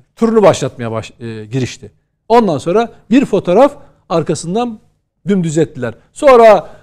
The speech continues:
ak-, akıllarına İngiliz Büyükelçiliği yemekleri bilmem neleri falan geldi. E, o zaman yaparken savunuyorlardı. Kar kıyamette tatil yaparken savunuyorlardı. E, sel olduğunda, e, şey yaparken savunuyorlardı. Bir anda bunları hatırlar hale geldiler. Tamam mı? Aa, bak,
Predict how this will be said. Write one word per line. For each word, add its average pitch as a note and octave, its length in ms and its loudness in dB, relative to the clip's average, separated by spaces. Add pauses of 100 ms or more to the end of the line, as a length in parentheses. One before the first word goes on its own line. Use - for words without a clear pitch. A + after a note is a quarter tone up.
(160)
ak-, F3+ 360 0
akıllarına F#3 640 2
İngiliz F#3 400 -2
Büyükelçiliği F3+ 560 0
yemekleri F3 460 0
bilmem F3 300 -4
neleri F3 240 0
falan E3 340 0
geldi. D3 220 -4
E, E3 40 4
o A#3 240 6
zaman B3+ 240 4
yaparken C4+ 420 4
savunuyorlardı. C4+ 840 -4
Kar A3 260 4
kıyamette A3 600 2 (340)
tatil G3+ 320 2
yaparken G#3 440 0
savunuyorlardı. A#3+ 800 -2 (280)
E, E3+ 320 -2
sel B3+ 380 6
olduğunda, F3+ 500 0 (140)
e, E3 580 -8
şey - 120 -2
yaparken G3+ 380 2
savunuyorlardı. G3+ 760 -2 (280)
Bir G#3+ 140 2
anda C#4+ 280 2
bunları D4+ 240 -4
hatırlar D#4+ 360 -2
hale E4 220 0
geldiler. C3+ 460 -4 (100)
Tamam D#4 160 -8
mı? F#3+ 100 -14
Aa, B3 260 0
bak, A#3+ 180 0